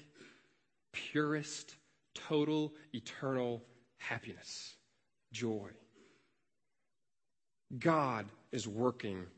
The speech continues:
for his pleasure, but he delights to delight his people.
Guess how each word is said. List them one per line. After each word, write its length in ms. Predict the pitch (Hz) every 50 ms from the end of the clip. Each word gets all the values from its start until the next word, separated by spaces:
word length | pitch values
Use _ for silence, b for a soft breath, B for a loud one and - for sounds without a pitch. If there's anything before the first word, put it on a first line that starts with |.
| - _ _ _ _
for 100 | - 110
his 220 | 110 110 107 -
pleasure, 420 | - - - 107 98 95 - 95 - - - - _ _ _ _ _ _ _ _ _ _ _ _ _ _ _ _ _ _ _
but 140 | _ - -
he 240 | - - - 156 151
delights 840 | 139 139 131 113 110 113 117 120 110 98 - - - - - - - - _ _ _ _
to 100 | - 139
delight 440 | 123 120 110 101 101 98 98 95 92 - -
his 120 | 107 -
people. 380 | - - 104 92 - 98 87